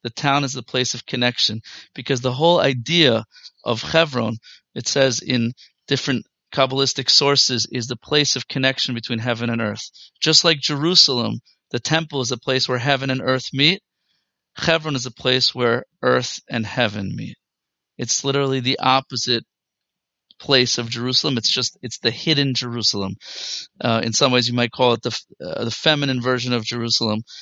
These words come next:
It's a place where heaven and earth meet. It's a place of connection between body and soul, between soulmates. And it's the first purchase of the land of Israel, of Hebron, because Israel is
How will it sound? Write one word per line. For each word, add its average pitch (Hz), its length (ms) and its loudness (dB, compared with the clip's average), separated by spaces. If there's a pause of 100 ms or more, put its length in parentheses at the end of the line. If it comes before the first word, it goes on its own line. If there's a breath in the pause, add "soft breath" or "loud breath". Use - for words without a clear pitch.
(220 loud breath)
It's 123 140 -2
a 131 40 -2
place 156 300 2
where 147 80 0
heaven 139 300 0
and 127 100 0
earth 120 300 -2 (100)
meet. 139 260 0
It's 120 180 -6
a 117 40 -6
place 156 380 2
of 143 120 -8
connection 143 520 0
between 127 320 -4
body 127 320 4
and 127 100 0
soul, 139 280 2
between 123 400 -4
soulmates. - 960 0 (840 loud breath)
And 135 140 2
it's 135 160 0
the 131 80 0
first 170 420 4
purchase 180 480 2
of 143 60 -2
the 135 80 2
land 147 300 6
of 139 100 2
Israel, 117 480 2 (680)
of 117 100 -4
Hebron, 143 500 2
because 120 360 -4
Israel 160 480 0
is 139 300 0